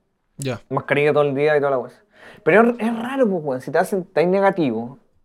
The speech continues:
Speaker 2: y estáis todo el día con la gente, y la gente llega a su casa y no sale porque estáis cansado, o sea, weón.
Speaker 1: No, pero el asunto está en que hay,
Speaker 2: Debería
Speaker 1: hay,
Speaker 2: ser
Speaker 1: hay un
Speaker 2: más
Speaker 1: montón de cosas distintas, porque hay gente que tiene niños,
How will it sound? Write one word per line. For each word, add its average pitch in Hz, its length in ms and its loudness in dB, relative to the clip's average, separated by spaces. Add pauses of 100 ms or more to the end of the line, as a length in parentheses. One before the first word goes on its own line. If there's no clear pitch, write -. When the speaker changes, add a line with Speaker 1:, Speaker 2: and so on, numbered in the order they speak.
(720)
Speaker 2:
y 123 60 -12
estáis 135 300 -4
todo 185 180 6
el 180 100 2
día 170 140 4
con 165 120 0
la 160 80 0
gente, 127 560 -12 (1400)
y 120 60 -8
la 117 80 -4
gente 143 320 -6
llega 143 180 2
a - 20 -10
su 135 220 -8
casa 151 560 0
y 131 60 -8
no 123 120 -8
sale 156 300 -2
porque 127 180 -4
estáis 117 200 -10
cansado, 127 680 -10 (140)
o 107 60 -20
sea, 117 180 -16
weón. 113 340 -18 (1000)
Speaker 1:
No, 196 200 2
pero 196 140 0
el 143 80 2
asunto 185 240 -2
está 190 140 0
en 180 40 -2
que 180 100 2
hay, 175 100 4
Speaker 2:
Debería 180 240 6
Speaker 1:
hay, 180 140 4
Speaker 2:
ser 180 100 4
Speaker 1:
hay 185 120 6
un 196 100 2
Speaker 2:
más - 100 2
Speaker 1:
montón 185 220 0
de 190 60 2
cosas 202 300 0
distintas, 208 480 0
porque 147 460 -6 (100)
hay 151 160 -4
gente 185 240 -2
que 170 60 0
tiene 170 240 2
niños, 175 420 0